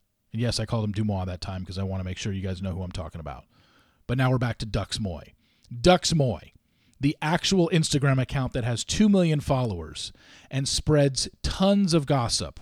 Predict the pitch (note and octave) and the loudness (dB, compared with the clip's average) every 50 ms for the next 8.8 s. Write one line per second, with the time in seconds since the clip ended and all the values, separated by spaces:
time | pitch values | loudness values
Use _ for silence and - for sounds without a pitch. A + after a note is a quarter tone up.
0 | - - - C#3 C#3+ - - F#3+ G#3 G#3+ G3+ G3 F3 D#3+ A#2+ F#2 D#2+ - - _ | -18 -6 -2 0 0 2 4 4 4 6 8 8 6 6 4 0 -4 -8 -14 _
1 | _ _ _ _ _ _ _ _ - - C3+ C3+ B2+ - - - - E3 D3 D#3+ | _ _ _ _ _ _ _ _ -2 2 2 2 4 2 2 2 4 6 6 6
2 | E3+ - - - - - - - - F3+ D3+ C3+ A#2+ G2 F#2 F2 - - - - | 4 4 0 -4 -2 0 2 6 6 6 8 6 4 2 0 -4 -6 -6 -6 -10
3 | _ _ _ _ _ _ _ E3 F3+ G#3 A3 A3 A3+ A3 G#3+ G#3+ G#3 - - F#3+ | _ _ _ _ _ _ _ 4 6 6 10 10 12 12 12 12 10 10 10 10
4 | E3+ D3 - D3 A#2 F#2+ F2+ D#2+ B1+ - _ _ _ - _ _ _ _ - - | 10 10 8 4 0 0 -2 -6 -8 -12 _ _ _ -20 _ _ _ _ -4 0
5 | - - D3+ D3+ E3+ G3 G#3 - - - F3 D#3+ E3 E3+ E3+ E3+ F3 - C#3+ D3 | 4 6 6 6 6 6 4 2 4 6 8 8 8 8 6 2 0 4 4 6
6 | D3 D#3 D#3 D#3 D#3 C#3+ C#3+ C#3 - D#3+ - - D3 C#3 C3+ D3 C3 B2 B2+ A2+ | 6 8 6 6 6 6 6 6 4 2 2 2 4 4 4 4 2 0 -2 0
7 | A#2+ B2+ C3 D3 - - C#3+ C#3+ C#3 - - D3+ D#3+ E3 D#3 D#3 - D3+ D#3 D#3 | 0 0 0 0 0 0 0 0 0 0 0 2 4 6 6 6 8 6 6 6
8 | C#3+ C3+ B2+ C3+ A#2 - B2 A#2 - - E3+ E3+ E3+ E3+ F3 E3+ | 4 2 2 0 0 0 -2 -4 2 4 6 6 8 8 6 4